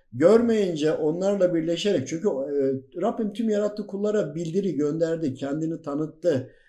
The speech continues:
onları uyarıcılar gönderdi ve onlar cinlerle birleşerekten öyle bir melez ırk oldu ki bir cinli baktığı zaman onu görüyor. Bugün hemen orada duralım.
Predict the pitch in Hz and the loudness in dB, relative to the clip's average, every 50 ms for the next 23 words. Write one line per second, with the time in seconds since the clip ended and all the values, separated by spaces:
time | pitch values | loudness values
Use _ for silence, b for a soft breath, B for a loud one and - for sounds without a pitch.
0 | b b - - 127 131 147 160 170 175 156 147 139 147 143 147 160 151 156 156 | b b -2 2 4 6 6 6 4 4 6 6 4 4 4 2 0 0 0 2
1 | 170 165 147 123 110 123 127 127 127 131 135 135 139 143 147 160 143 107 - - | 2 2 2 2 2 2 4 6 6 8 8 8 6 6 4 2 0 0 -2 -6
2 | - _ _ _ _ _ - 110 131 165 202 226 233 233 - - - - - _ | -14 _ _ _ _ _ -4 2 4 4 4 4 2 -4 -8 -14 -20 -20 -20 _
3 | _ - 147 151 170 180 196 202 190 156 143 147 156 160 175 202 208 190 170 151 | _ -4 -2 -2 0 0 0 0 0 -2 -4 -6 -4 -4 -2 -2 -2 0 2 2
4 | 131 113 - - 117 139 139 147 151 151 - 180 180 202 196 202 - 156 131 - | 2 0 0 -2 -4 -4 -2 -2 -4 -2 -2 0 0 0 -2 -4 -4 -4 -4 -4
5 | - 139 135 143 151 170 220 208 175 175 151 139 143 143 139 139 135 131 127 135 | -2 0 0 2 4 4 4 4 4 2 2 2 0 2 2 4 4 4 2 2
6 | 131 120 - 131 127 127 139 180 247 254 - 160 120 104 - - - _ _ _ | 0 0 0 0 0 0 2 0 0 -2 -2 -2 -2 -2 -4 -8 -18 _ _ _
7 | _ _ - 127 196 247 220 170 175 180 165 165 165 180 202 220 208 - - - | _ _ -4 0 2 2 2 2 -2 -2 -2 -2 -4 -4 -4 -4 -6 -8 -16 -20
8 | _ _ _ - 139 160 175 170 170 - - 220 220 214 175 165 175 170 185 202 | _ _ _ -4 -2 0 0 0 -2 -2 -2 0 0 0 4 4 4 4 4 2
9 | 208 214 214 208 - _ _ - 165 165 175 175 170 156 151 151 151 156 165 190 | -2 -4 -6 -10 -14 _ _ -6 -4 -2 -2 -2 -2 -2 0 2 2 2 2 2
10 | 208 208 185 180 180 180 - - - _ _ _ _ - - - - - - - | 2 2 4 2 2 0 -4 -14 -20 _ _ _ _ -20 -20 -20 -20 -18 -8 -2
11 | 127 143 139 139 151 165 165 - - - - - _ _ _ _ - 139 135 135 | 0 0 2 2 2 2 2 0 -6 -16 -20 -20 _ _ _ _ -2 0 4 4
12 | 131 127 123 123 120 120 120 120 120 127 156 175 - | 4 4 4 2 0 -2 -2 -2 0 0 -2 -2 -4